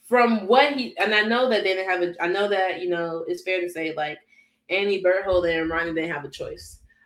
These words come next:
But, and again, I guess if you haven't seen Attack on Titan, you might wanna skip the next, like, thirty seconds.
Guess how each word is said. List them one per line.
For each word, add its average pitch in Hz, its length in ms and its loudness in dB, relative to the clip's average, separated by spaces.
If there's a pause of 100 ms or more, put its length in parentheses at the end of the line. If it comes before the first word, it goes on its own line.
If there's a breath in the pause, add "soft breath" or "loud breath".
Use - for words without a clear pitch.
(240)
But, 208 340 8 (540)
and 220 200 8
again, 208 220 6
I 165 60 4
guess 208 180 2
if 220 80 -2
you 220 100 0
haven't 214 220 2
seen 214 260 0
Attack 185 300 0
on 180 100 0
Titan, 175 300 0
you 180 80 4
might 185 220 2
wanna 175 200 2
skip 180 260 -6
the 175 100 0
next, 170 380 -2
like, 160 260 0
thirty 170 200 4
seconds. 147 500 -6